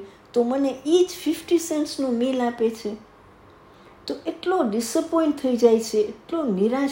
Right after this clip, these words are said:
થઈ જાય છે અને તરત જ પાછો રેસ્ટોરન્ટમાં આવે છે, દોડતો દોડતો.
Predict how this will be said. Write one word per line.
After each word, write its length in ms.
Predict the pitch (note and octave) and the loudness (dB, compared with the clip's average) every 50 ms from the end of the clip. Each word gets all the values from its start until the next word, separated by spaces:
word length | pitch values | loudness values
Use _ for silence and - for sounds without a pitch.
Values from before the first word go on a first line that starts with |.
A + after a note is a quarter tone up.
| - - - | -4 -4 -2
થઈ 140 | G3 F3+ E3+ | 0 0 0
જાય 200 | D#3+ D3+ C#3+ D#3 | 0 -2 -6 -6
છે 240 | D3+ - - E3 A#3 - - - - - - - - - - - - - - - - - - - - - - - - - - - - - - - - - | -8 -10 -10 -10 -10 -10 -12 -18 -20 -20 -20 -20 -20 -20 -20 -20 -20 -20 -20 -20 -20 -20 -20 -20 -20 -20 -20 -20 -20 -20 -20 -20 -20 -20 -20 -20 -12 -8
અને 220 | B3 D4 C#4+ A3+ - - - | -4 -2 0 0 -2 -2 -2
તરત 420 | C#4 D#4 F4+ F4+ F4+ F4+ F4 - | -2 2 4 4 4 2 2 -2
જ 140 | D4+ B3 - - | -2 -4 -4 -4
પાછો 360 | - B3 C4 B3+ - - B3 G3+ | -4 -4 -4 -4 -2 0 0 2
રેસ્ટોરન્ટમાં 680 | F3+ G3+ G3+ - - - F#3+ F3 E3 D3 D3 C#3+ C3 | 2 2 0 -2 -4 -4 -4 -4 -4 -4 -6 -8 -10
આવે 200 | - C3+ C#3+ C#3+ | -10 -8 -10 -10
છે, 340 | C#3+ - - - - - F#3+ | -10 -12 -16 -20 -16 -8 -4
દોડતો 400 | G#3+ C4 B3 A3+ A#3 - - C#3 | 0 2 2 2 0 -2 -6 -6
દોડતો. 360 | C3+ C3+ C3+ B2+ - - - | -6 -6 -8 -10 -12 -14 -16